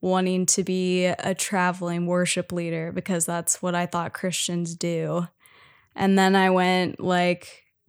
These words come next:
through a phase of wanting to be, um, I wanted, I went through a phase of wanting to be a music teacher, like, a very prestigious professor. Um,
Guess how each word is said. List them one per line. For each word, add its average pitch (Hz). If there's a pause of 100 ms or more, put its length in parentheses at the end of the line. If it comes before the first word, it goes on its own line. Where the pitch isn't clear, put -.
(140)
through 190
a 196
phase 190
of 180
wanting 180
to 185
be, 180 (1080)
um, 180 (1400)
I 196
wanted, 190
I 190
went 180
through 185
a 180
phase 180
of 180
wanting 180
to 180
be 175
a 185
music 180
teacher, 180
like, 175
a 180
very 175
prestigious 165
professor. - (640)
Um, 180